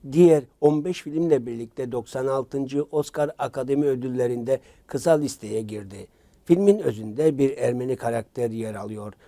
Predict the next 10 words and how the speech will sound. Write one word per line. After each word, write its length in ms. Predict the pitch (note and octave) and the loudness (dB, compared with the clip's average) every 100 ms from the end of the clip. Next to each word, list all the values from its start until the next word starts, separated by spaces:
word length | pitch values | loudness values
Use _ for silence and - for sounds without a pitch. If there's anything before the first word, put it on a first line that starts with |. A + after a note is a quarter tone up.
| _ _ - | _ _ 2
Film, 360 | C#3+ F#3+ E3+ - | 6 6 4 0
Los 200 | C#3+ C#3+ | 2 4
Angeles 400 | C#3+ B2+ C3+ A#2 | 2 2 -6 -6
şehrinde 520 | - A#2+ A#2 A#2+ D3 | -4 -4 -4 -2 -4
seksen 500 | - A#2+ - D3 D#3+ | -2 -6 -4 -4 0
binden 320 | D3 C#3+ C#3+ | 2 2 0
fazla 460 | B2 C3 B2 C3 C#3 | 0 -2 0 0 0
öğrenci 580 | C3 B2+ C3 C3 C3+ C#3+ - _ - | 0 4 4 4 2 2 0 _ 2
müzik 340 | C#3 C3+ F3 - | 4 4 0 0
enstrümanını 840 | C#3+ - C3+ B2+ A#2+ A#2+ B2+ C#3+ | 0 0 -4 -4 -4 -2 0 0